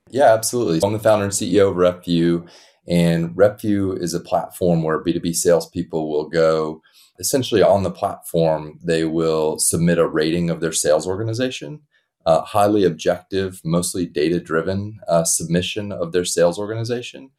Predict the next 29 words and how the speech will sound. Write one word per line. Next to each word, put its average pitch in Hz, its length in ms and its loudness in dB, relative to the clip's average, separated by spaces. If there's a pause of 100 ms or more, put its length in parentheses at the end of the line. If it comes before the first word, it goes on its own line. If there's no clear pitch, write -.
(340)
It 82 80 -8
captures 85 480 0
things 78 280 -4
like 76 360 0
the, 73 320 -2
their 80 100 -4
sentiment 82 480 -4
around 73 540 -2
professional 76 420 -6
development, 73 720 -2
culture, 71 640 -2 (180)
training. 73 600 -4 (340)
We 80 120 -2
capture 78 340 0
things 76 260 -8
like 69 140 -2
the - 80 -12
percent 76 300 -4
of 71 100 -14
team 78 160 -6
that 78 140 -8
hits 82 180 -8
quota, 78 640 0
deal 80 200 0
cycle 71 760 -2 (180)
lengths, - 800 -4
average 76 360 -2
deal 82 180 2
size. 69 800 0